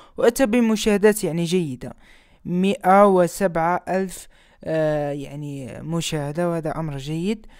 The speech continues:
وأيضًا في فيديوهات وضعتها في الخاص مثل هذا أيضًا، يعني في مشاهدات، يعني إقبال عليه بالمختصر.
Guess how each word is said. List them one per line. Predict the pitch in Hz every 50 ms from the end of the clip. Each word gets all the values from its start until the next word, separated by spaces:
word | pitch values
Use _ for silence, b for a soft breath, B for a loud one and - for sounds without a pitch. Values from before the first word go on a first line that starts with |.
| b b b b
وأيضًا | - - - 254 262 202 247 240
في | 233 - 254 247
فيديوهات | 202 214 226 190 220 233 240 247 240 233
وضعتها | 226 220 202 202 196 208 - 220 202
في | 185
الخاص | 190 190 - 208 202 196 - 196
مثل | 190 175 - 175 170
هذا | 165 180 190 196 190 185 - 170
أيضًا، | 190 196 175 156 165 165 160 - b b b b b b
يعني | b 156 170 165
في | - 190 185
مشاهدات، | 185 180 175 - - 175 175 170 170 196 196 196 - -
يعني | 175 156 147 160 165 -
إقبال | 180 - - 180 208 214 202 175
عليه | 160 180 185 190 180 160 139 131 - -
بالمختصر. | 160 160 160 165 165 160 - - - 160 143 - - 127 -